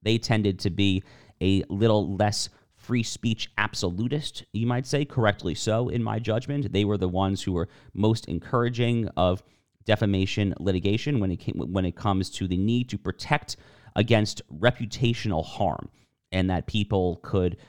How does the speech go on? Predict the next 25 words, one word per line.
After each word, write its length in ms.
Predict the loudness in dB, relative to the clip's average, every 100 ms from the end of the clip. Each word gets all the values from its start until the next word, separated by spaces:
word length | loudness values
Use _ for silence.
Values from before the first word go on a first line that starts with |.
| _ -2
then 320 | 4 4 4
sue, 540 | -2 -6 0 0 0 -6
could 280 | 0 0 0
sue 420 | -6 -2 2 0 -2 -12 _ -4
media 360 | 2 4 4
organizations, 720 | 4 2 2 4 2 2 -2 0
could 220 | -2 -4
sue 300 | -2 0 0
newspapers, 640 | 2 0 2 0 2 -2
could 260 | -2 0 -2
sue 280 | -2 0 2
those 360 | 4 4 2
who, 300 | -2 -4 -2 -4
who 280 | -2 -2 -4
wrong 440 | 0 4 4 4
them, 280 | 0 -2 -4
who 100 | -2
lie 300 | 0 4 4
about 340 | 6 4 4 2
them 220 | 2 2
in 180 | 0 -4
public 480 | 0 0 0 -4 -4
there. 220 | -8 -8 _ _ _ _ _ _
This 160 | 0 4
was 200 | 4